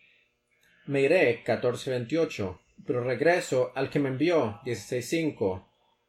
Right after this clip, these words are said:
"En poco tiempo no me verán", dieciséis dieciséis.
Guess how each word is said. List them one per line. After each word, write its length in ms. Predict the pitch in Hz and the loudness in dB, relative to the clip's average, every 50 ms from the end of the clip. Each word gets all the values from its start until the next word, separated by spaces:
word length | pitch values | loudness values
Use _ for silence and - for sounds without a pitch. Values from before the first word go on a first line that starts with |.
| _ _ - | _ _ -16
"En 140 | - 120 107 | -12 -6 -4
poco 240 | 139 127 139 131 | -2 0 0 0
tiempo 360 | - 139 131 127 127 - 151 147 | 0 0 -2 -2 0 0 0 0
no 120 | 131 127 | 0 -2
me 140 | 135 135 135 | -2 -2 0
verán", 480 | 135 143 160 170 170 131 113 107 101 | 0 0 2 2 0 0 -2 -2 -4
dieciséis 540 | 101 - 113 107 117 117 - 135 123 117 113 | -4 -6 -6 -6 -6 -6 -2 2 2 2 2
dieciséis. 720 | 127 120 120 123 110 - 170 170 135 101 95 - - - | 0 -6 -6 -6 -2 2 4 4 4 4 0 -4 -10 -14